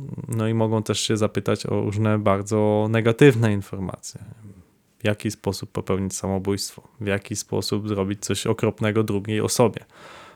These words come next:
E, i te modele się niestety tym trenują. I dużym takim zarzutem wobec sztucznej inteligencji jest to, że ona czerpie te dane również z tych okropnych części naszej natury,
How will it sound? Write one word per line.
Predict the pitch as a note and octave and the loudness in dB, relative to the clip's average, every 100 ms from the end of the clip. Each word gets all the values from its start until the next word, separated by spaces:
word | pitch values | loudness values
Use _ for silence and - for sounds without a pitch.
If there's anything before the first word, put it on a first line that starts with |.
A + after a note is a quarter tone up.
| _ - | _ -4
E, | G2+ G2 | -2 2
i | B2 | 4
te | B2+ C#3 | 8 8
modele | A#2+ A2+ B2 | 8 6 4
się | A2+ G#2+ | 4 0
niestety | G#2 - G#2+ B2 | 0 2 2 2
tym | G2+ G#2+ | 2 0
trenują. | A2 A#2 B2 B2+ G#2+ - - | 4 6 8 8 6 0 -10
I | - - - - | -10 -8 -10 -6
dużym | A#2 B2 C#3 D3+ | 2 6 8 6
takim | C3+ C3+ B2 | 4 0 0
zarzutem | A2 G#2+ - G2+ | 0 0 -2 -4
wobec | G2 G2 G#2 - | -4 -6 -6 -6
sztucznej | - G#2+ A2 | -10 -6 -4
inteligencji | G#2 G#2+ G#2+ G#2 F#2+ - A2 A#2+ | -2 -2 0 2 0 -2 -4 -2
jest | A2 - | -2 0
to, | A2+ A2+ | 4 4
że | A2+ | 4
ona | A2+ A2+ A2+ - | 2 0 -2 -4
czerpie | - A2 A2 A#2+ | -2 -2 2 0
te | - A2 | 0 0
dane | G#2 G#2 A2+ A2+ A#2 - | 4 4 4 0 -2 -2
również | A2 G#2+ A2 - | -2 0 -2 -4
z | - - - | -10 -12 -8
tych | A#2 - - | -8 -8 -4
okropnych | - - D#3 D#3 C3 A2+ - | -4 4 6 6 4 0 0
części | - G2+ - - | -2 -2 -2 -2
naszej | G#2 - G#2+ | -2 0 0
natury, | G2 F#2 A2+ A#2+ | 0 2 4 4